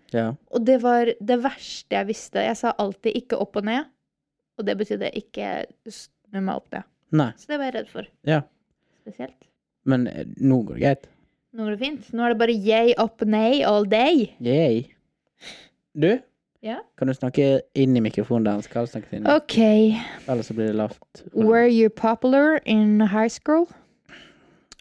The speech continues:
Speaker 1: Ehm, nei. Jeg var ikke upopulær, men helt
Speaker 2: Popular.
Speaker 1: Helt grei.
Speaker 2: Ehm, jeg, eh, føler at jeg trakk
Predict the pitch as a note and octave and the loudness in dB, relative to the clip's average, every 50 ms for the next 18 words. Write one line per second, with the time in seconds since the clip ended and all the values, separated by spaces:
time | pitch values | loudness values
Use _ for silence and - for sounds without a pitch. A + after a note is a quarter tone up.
0 | - - - A#2+ A2+ A2 G#2+ G#2+ G2+ G2+ G2+ - - _ _ _ _ _ _ _ | -12 -4 -4 -2 -2 -2 -4 -6 -6 -8 -10 -12 -14 _ _ _ _ _ _ _
1 | _ - - D2+ - - - - _ _ _ _ _ _ _ _ _ _ - B2 | _ -10 -8 -8 -8 -8 -12 -16 _ _ _ _ _ _ _ _ _ _ -4 -2
2 | B2 B2 - - - - G#2 F#2+ - - - A#2+ - A2 F2+ D#2+ - - - _ | -2 -2 -2 -6 -8 -6 -6 -6 -4 -4 -4 -2 0 0 -2 -2 -4 -6 -12 _
3 | _ - A#2+ A#2 A2+ A2+ A2+ A2+ G#2 E2+ E2+ F2 F2 - - - _ _ _ _ | _ -4 -2 0 2 2 2 0 0 -2 -4 -6 -8 -10 -12 -14 _ _ _ _
4 | _ _ _ _ _ _ - - G#2+ A2+ - - - A2 A2+ - - - A#2 B2+ | _ _ _ _ _ _ -12 -10 -8 -8 -8 -8 -10 -10 -10 -8 -8 -8 -10 -10
5 | - _ - - - - _ _ _ _ _ _ - C4+ C#4 D4 D#4 D4+ _ - | -12 _ -20 -20 -20 -20 _ _ _ _ _ _ -2 0 0 2 0 -2 _ 2
6 | C#4 C#4 C4+ C4+ D4 D#4 D4+ D4+ D#4+ D4 B3+ - _ _ _ - D3 C3 C3+ - | 2 4 4 4 4 4 2 2 -2 -6 -10 -14 _ _ _ -4 -4 -2 0 0
7 | B2 A#2 A2+ A2+ - _ _ _ _ _ _ _ _ _ _ _ _ _ _ _ | 0 0 0 -2 -6 _ _ _ _ _ _ _ _ _ _ _ _ _ _ _
8 | _ _ _ _ _ _ _ - A3+ A#3 A#3 A#3 A#3 A#3 A3+ A3+ A#3 A#3 A3 - | _ _ _ _ _ _ _ 0 2 4 6 6 6 6 4 4 2 0 -2 -4
9 | _ _ _ _ _ _ _ _ _ _ _ _ _ _ _ _ _ _ _ _ | _ _ _ _ _ _ _ _ _ _ _ _ _ _ _ _ _ _ _ _
10 | _ - - G#3+ G3+ G3+ G#3 A#3 A#3 A#3 A#3+ B3+ C4+ D4 D#4+ F4+ F#4+ - _ _ | _ -8 -4 -2 0 2 4 4 4 4 4 4 4 4 2 2 0 -4 _ _
11 | _ _ _ _ _ _ _ _ _ _ - A3 A3 G#3+ G#3+ G#3+ G#3+ G#3 G#3 - | _ _ _ _ _ _ _ _ _ _ -2 0 2 4 4 4 4 2 2 -2
12 | A3 _ - - - G#3+ - - E4 D#4 C4+ G#3 F#3 F#3+ G3 G3+ - C4 B3+ - | -8 _ -14 -12 -12 -10 -4 2 4 4 4 4 4 2 0 2 0 -2 -2 -4
13 | - - A#3 G#3+ - | -2 -2 -2 -2 -2